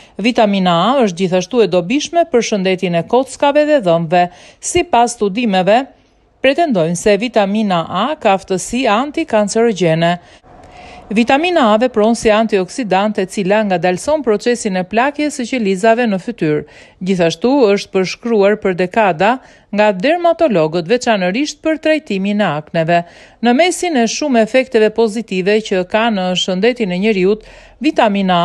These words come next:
A mundëson edhe një funksion më të mirë të mushkrive. Vitamina A është e pranishme në ushqime në dy forma,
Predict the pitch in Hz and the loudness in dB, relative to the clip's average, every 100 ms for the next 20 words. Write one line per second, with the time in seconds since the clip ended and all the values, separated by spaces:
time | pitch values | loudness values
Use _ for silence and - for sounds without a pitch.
0 | 226 294 214 185 185 233 277 247 208 196 | 0 0 0 0 0 0 2 2 2 0
1 | 185 202 190 - 349 320 269 294 277 208 | -2 -2 -4 -2 -2 0 -2 -2 -2 0
2 | 233 226 180 196 - - 160 156 160 160 | -2 -2 -4 -4 -6 -6 -2 0 0 -2
3 | - - - 277 294 247 247 220 208 277 | -20 -20 -4 -2 2 2 2 2 2 0
4 | 254 220 214 202 196 247 - 214 190 190 | 0 -2 0 0 0 -2 -2 -2 0 -2
5 | 180 - 311 311 254 196 214 247 175 156 | -4 -6 0 2 2 0 -2 -2 0 2
6 | 160 165 | 2 -2